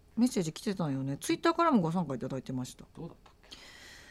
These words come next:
Speaker 1: うーん、新車を頼むのに電話一本で頼んだり、金額が未定で発注したりと、知人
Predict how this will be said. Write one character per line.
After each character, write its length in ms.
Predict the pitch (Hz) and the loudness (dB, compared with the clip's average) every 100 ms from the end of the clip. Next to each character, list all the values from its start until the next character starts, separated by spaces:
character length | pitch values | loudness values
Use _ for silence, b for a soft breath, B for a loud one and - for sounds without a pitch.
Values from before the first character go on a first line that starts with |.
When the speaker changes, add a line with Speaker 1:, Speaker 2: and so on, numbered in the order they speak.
| B B B - | B B B 4
Speaker 1:
う 40 | |
ー 320 | 196 196 190 | 6 6 6
ん、 40 | 202 | 4
新 280 | - 392 392 | 6 4 6
車 180 | 392 | 6
を 60 | 381 | 8
頼 260 | 370 359 359 | 8 6 8
む 100 | 269 | 8
の 120 | 190 | 8
に 260 | 180 196 | 6 6
電 200 | 233 254 | 8 8
話 120 | 269 277 | 8 6
一 80 | |
本 200 | 254 202 | 4 4
で 100 | 170 | 4
頼 240 | 156 165 175 | 4 4 4
ん 80 | 147 | 4
だ 100 | 143 | 4
り、 160 | 165 | 2
金 240 | - 294 311 | 4 4 6
額 220 | 320 277 | 4 4
が 100 | 302 | 8
未 140 | 247 | 8
定 160 | 285 285 | 8 6
で 60 | |
発 240 | 269 214 - | 6 4 2
注 200 | 240 233 | 2 2
し 40 | |
た 140 | - 196 | 4 4
り 80 | |
と、 240 | - 160 - | 6 2 4
知 160 | - 214 | 2 6
人 220 | 285 | 8